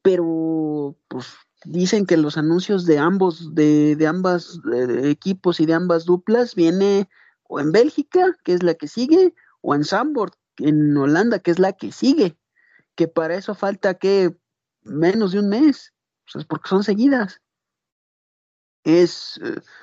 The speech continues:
si no me equivoco, principios de septiembre, así es que es menos de una semana,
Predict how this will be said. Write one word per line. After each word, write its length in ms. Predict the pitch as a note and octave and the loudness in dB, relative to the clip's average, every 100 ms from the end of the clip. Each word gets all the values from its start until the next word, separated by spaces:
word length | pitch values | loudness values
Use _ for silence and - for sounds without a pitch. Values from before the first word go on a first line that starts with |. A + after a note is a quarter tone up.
| - - _ _ _ _ _ _ _ - | -20 -20 _ _ _ _ _ _ _ -2
si 160 | E3 | 2
no 100 | E3+ | 2
me 100 | F#3+ | 0
equivoco, 400 | F3 E3+ F#3 F3+ | 0 -2 -2 -4
principios 420 | - C#3+ E3+ F3 | -4 -2 -2 -2
de 80 | D3+ | -2
septiembre, 540 | C#3+ C#3+ - A#3 G#3 E3 | -4 -4 -2 2 2 2
así 200 | D#3 F3+ | 0 -6
es 120 | - | -2
que 200 | F#3 F3 | 2 2
es 80 | F3 | 4
menos 340 | F#3 F#3+ F3 | 2 2 2
de 60 | F#3+ | 2
una 140 | F#3 | 0
semana, 580 | F#3 F#3+ A3 G3 - | -2 -4 -4 -6 -8